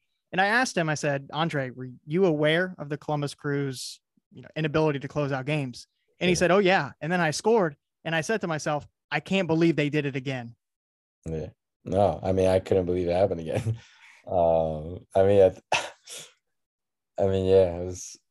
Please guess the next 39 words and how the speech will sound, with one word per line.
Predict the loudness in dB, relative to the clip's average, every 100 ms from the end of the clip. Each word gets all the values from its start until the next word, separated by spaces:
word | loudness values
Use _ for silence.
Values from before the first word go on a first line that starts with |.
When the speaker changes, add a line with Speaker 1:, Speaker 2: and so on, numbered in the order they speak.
| -6
Speaker 2:
I |
don't | 0 2
even | 2
know | 2
what | 0
to | -4
say. | 0 2 4
I | 2
had | -2
so | -10 -12 -6 -2 0
many | 0
of | 0
those | -2 -4
moments | -4 -2 -4 -10
this | -14 -6
year | -2 -2
where | -2
it |
was | -6 -12
just | -12 -8
like, | -6 -8 _ _ _ _ _ _ _ _ _ _ _ _ _ _ -4
"God, | -2 -2
we | -4
got | -2 -2 -2
it | -4 -10 -12
for | -8 -8
sure." | -4 -2 -2
We, | 0
especially | 0 2 4 4 2
Montreal | 0 0 0 0 0 0 -2
was | -6
crazy | -8 -6 -4 -4
when | -6 -4
we | -4
were |
up | -4 -6
two | -8
nothing. | -6 -6 -6 -10 -12 _ -16
Um, | -12 -10 -10 -12